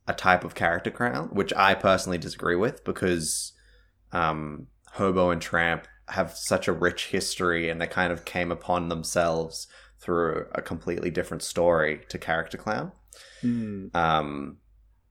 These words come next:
Speaker 1: and, like, ag-, like, it's the same thing. Like, you can have a hobo or tramp clown being, you know, the busboy or the whatever. Um,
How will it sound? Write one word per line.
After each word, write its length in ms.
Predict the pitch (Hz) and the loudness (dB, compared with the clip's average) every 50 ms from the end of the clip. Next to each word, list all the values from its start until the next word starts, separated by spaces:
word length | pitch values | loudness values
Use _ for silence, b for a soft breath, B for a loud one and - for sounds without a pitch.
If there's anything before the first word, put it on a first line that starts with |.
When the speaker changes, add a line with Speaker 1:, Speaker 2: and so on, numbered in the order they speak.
| _ _ _ _ - | _ _ _ _ 6
Speaker 1:
and, 200 | 107 101 95 95 | 6 6 8 8
like, 380 | 90 92 92 - - - - - | 8 8 8 6 0 -6 0 2
ag-, 260 | 117 113 117 - - - - | 4 4 4 2 2 6 6
like, 180 | 117 104 - | 8 8 8
it's 200 | 117 104 82 - | 4 0 -2 -2
the 80 | - 104 | -4 -2
same 280 | - - 127 113 101 - | 4 6 6 6 6 6
thing. 240 | - 123 101 87 | 4 4 4 4
Like, 180 | 87 85 85 - | 4 2 0 0
you 60 | 107 95 | -2 -2
can 120 | 104 92 | -2 -2
have 300 | 92 92 113 113 113 95 | 2 4 6 6 8 6
a 80 | 92 90 | 6 6
hobo 260 | 101 101 101 92 90 | 6 6 6 8 6
or 120 | 90 90 90 | 6 6 4
tramp 340 | - - 107 104 104 101 - | 4 2 2 2 2 2 0
clown 440 | - - 90 87 90 82 82 80 - - - - - | -2 0 2 2 2 2 0 -4 -8 -10 -10 0 2
being, 560 | 113 110 117 117 107 104 98 92 85 87 85 | 4 6 6 6 6 6 4 2 0 0 0
you 100 | 87 92 85 | 0 2 4
know, 160 | 87 92 90 | 4 4 4
the 100 | 82 90 | 4 4
busboy 840 | 80 101 98 95 90 - - - - 87 85 82 80 80 80 80 82 | 6 6 6 6 4 0 -2 2 4 4 6 6 6 4 4 4 4
or 160 | 82 82 85 82 | 4 4 4 2
the 100 | 82 85 | 2 2
whatever. 640 | 82 87 90 87 87 85 82 - 50 50 50 - - b b b b b b b b b b b b b b b _ _ | 4 4 6 6 6 4 4 2 0 0 0 -2 -6 b b b b b b b b b b b b b b b _ _
Um, 560 | - 82 80 78 76 71 71 71 71 - 131 | -2 0 2 2 0 0 -2 -6 -8 -10 -12